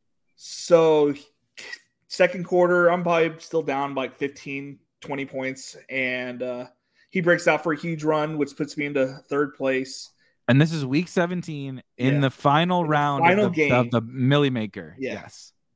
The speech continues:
Speaker 1: So we come, come fourth quarter, he hasn't scored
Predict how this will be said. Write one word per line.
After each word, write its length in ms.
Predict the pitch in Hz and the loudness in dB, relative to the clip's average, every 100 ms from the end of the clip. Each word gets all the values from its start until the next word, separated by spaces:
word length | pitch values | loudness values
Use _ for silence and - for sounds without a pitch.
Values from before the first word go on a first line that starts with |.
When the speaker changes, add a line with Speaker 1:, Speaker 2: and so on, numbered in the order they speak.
| _ _ _ _ | _ _ _ _
Speaker 1:
So 360 | - 165 160 156 | -2 4 6 4
we 80 | 151 | 0
come, 360 | - 208 180 - - _ _ _ - | -4 -6 -6 -14 -20 _ _ _ -10
come 140 | 202 202 | -6 2
fourth 240 | 196 175 | 2 2
quarter, 240 | 165 160 | 2 2
he 140 | 151 175 | 2 2
hasn't 180 | 175 160 | 0 0
scored 240 | 180 | 0